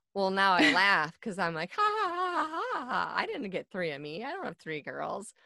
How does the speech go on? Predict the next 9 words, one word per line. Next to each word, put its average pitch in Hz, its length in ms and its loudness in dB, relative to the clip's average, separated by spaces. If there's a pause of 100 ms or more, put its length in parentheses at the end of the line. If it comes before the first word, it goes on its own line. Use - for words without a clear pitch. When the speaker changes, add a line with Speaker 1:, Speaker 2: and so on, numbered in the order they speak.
(180)
Speaker 1:
Well, 190 100 0
Speaker 2:
Right. 185 180 2
Speaker 1:
shit, 160 240 2 (100)
I 190 100 2
got 185 200 2
three 196 180 -2
boys. 156 680 -4 (680)
Speaker 2:
Yeah, - 240 -8
well. 143 380 -6